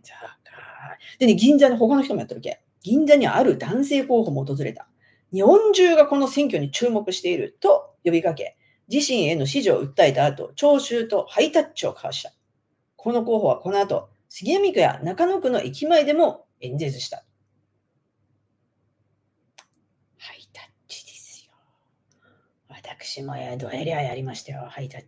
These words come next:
チ。あのね、最初握手したんだけど、あの、で、握手のもと手が痛くなっちゃって、みんな腱鞘炎みたいになっちゃって、もう握手できなくなっちゃったっけ。で、それで、私もその途中からハイタッチに、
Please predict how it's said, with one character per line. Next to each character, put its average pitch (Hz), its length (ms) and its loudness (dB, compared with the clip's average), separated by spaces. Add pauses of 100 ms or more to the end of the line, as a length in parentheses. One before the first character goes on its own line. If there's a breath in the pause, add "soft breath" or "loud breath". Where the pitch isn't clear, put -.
チ。 - 440 -20 (320 soft breath)
あ - 60 -18
の 143 40 -12
ね、 - 60 -10
最 339 200 4
初 311 140 2
握 285 140 -2
手 277 80 -4
し - 80 -6
た 160 80 -2
ん - 20 -2
だ 135 60 -2
け 139 80 -4
ど、 147 400 -2 (220)
あ 143 140 -6
の、 147 240 -6
で、 139 80 -6
握 - 240 -10
手 320 60 0
の 220 60 2
も 165 100 -2
と 135 100 -2
手 269 160 2
が 285 120 6
痛 277 100 0
く 262 60 -2
な 202 80 0
っ - 20 -8
ち - 40 -6
ゃ 143 40 -4
っ - 20 -12
て、 151 60 -12
み 165 60 -6
ん 160 40 -4
な 143 60 -6
腱 370 240 0
鞘 427 120 2
炎 415 80 2
み 415 60 0
た - 60 4
い 170 40 2
に 156 40 -2
な 151 60 -6
っ - 20 -10
ち - 60 -10
ゃ - 20 -6
っ - 40 -12
て、 165 120 0
も 151 80 -4
う 139 40 -8
握 262 260 -4
手 - 160 -8
で 156 60 -6
き 196 80 -6
な 381 60 0
く 415 40 -2
な - 80 -2
っ - 20 -10
ち 147 60 -4
ゃ 135 40 -4
っ - 40 -6
た - 60 -12
っ - 20 -14
け。 95 240 -14 (240)
で、 214 160 2
そ 190 120 -2
れ 285 80 0
で、 254 260 2
私 180 220 -8
も 160 120 -6
そ 143 120 -10
の 165 140 -6
途 175 100 -12
中 269 140 -6
か 247 60 -2
ら 170 100 -2
ハ 226 100 -6
イ 240 60 0
タ 262 80 0
ッ 247 40 -4
チ 143 160 -8
に、 139 60 -12